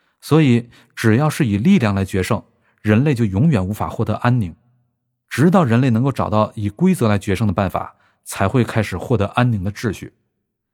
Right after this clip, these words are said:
对这个原问题的回应就发展成为法学。规则不仅能用来解决冲突，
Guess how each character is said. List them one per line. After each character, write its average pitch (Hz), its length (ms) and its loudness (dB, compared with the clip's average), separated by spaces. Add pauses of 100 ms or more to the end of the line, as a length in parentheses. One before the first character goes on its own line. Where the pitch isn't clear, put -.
(180)
对 160 120 2
这 202 200 4
个 131 120 2
原 101 160 0
问 104 100 0
题 95 80 -6
的 101 100 -2
回 92 200 -4
应 101 120 0 (720)
就 110 160 2
发 120 220 0
展 101 140 -4
成 101 160 -4
为 110 300 -2
法 - 340 -4
学。 - 380 -8 (1300)
规 202 200 4
则 160 200 4
不 170 120 0
仅 113 140 0
能 117 140 4
用 156 100 2
来 131 100 2
解 104 160 -2
决 110 140 -2
冲 180 220 0
突， - 260 -8